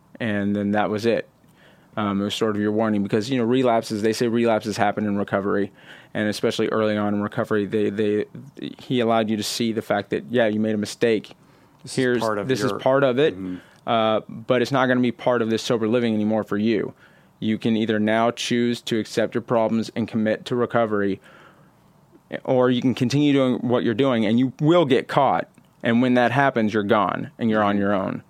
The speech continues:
Speaker 1: And if you think you have the tools to survive on your own, then good luck. Uh, and I knew I didn't.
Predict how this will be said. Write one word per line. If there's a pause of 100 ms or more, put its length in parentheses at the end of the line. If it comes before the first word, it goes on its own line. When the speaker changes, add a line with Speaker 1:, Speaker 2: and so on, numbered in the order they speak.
(100)
Speaker 1:
And
if
you
think
you
have
the
tools
to
survive
on
your
own,
then
good
luck. (500)
Uh,
and
I
knew
I
didn't.